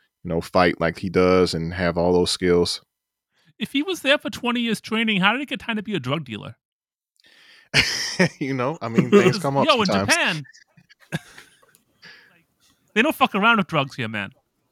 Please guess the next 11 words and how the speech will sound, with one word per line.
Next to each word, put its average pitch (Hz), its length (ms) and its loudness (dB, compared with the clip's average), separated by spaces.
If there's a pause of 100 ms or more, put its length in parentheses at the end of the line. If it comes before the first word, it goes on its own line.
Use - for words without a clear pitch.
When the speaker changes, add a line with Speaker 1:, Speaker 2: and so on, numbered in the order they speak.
(380)
Speaker 2:
Uh, 131 380 6
Speaker 1:
Yeah, 90 80 2
I 98 60 0
heard 110 160 6
weed 107 240 6
is 95 80 -2
pretty 90 260 0
bad, 87 320 0 (100)
in 90 200 -8
fact. 87 340 -4 (480)
Speaker 2:
Yeah, 131 360 -2